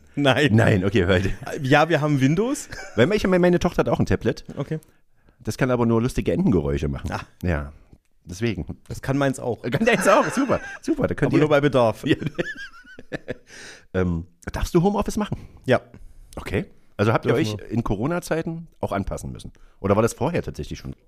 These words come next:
Speaker 1: Naja, äh, sowohl als auch. Also wir haben tatsächlich schon vor Corona mit dem ganzen Thema, ich will jetzt nicht sagen geliebäugelt,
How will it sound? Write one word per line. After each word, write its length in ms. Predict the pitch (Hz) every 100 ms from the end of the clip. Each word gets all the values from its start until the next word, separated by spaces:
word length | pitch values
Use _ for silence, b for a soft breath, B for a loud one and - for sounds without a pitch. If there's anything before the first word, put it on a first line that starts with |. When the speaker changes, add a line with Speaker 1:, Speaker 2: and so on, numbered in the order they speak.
| -
Speaker 1:
Naja, 560 | 113 120 131 139 131 -
äh, 100 | 120
sowohl 300 | 120 131 143
als 140 | 123
auch. 200 | 107 110
Also 160 | 82 104
wir 80 | 113
haben 120 | 127
tatsächlich 340 | 123 131 123
schon 140 | 113 113
vor 160 | 127
Corona 420 | 127 143 156 160 147
mit 180 | 139 131
dem 100 | 131
ganzen 220 | 127 127
Thema, 400 | 123 123 120 117 b b b _ _
ich 60 | -
will 60 | 107
jetzt 60 |
nicht 100 | 104
sagen 160 | 101 98
geliebäugelt, 680 | 104 143 - 151 156 170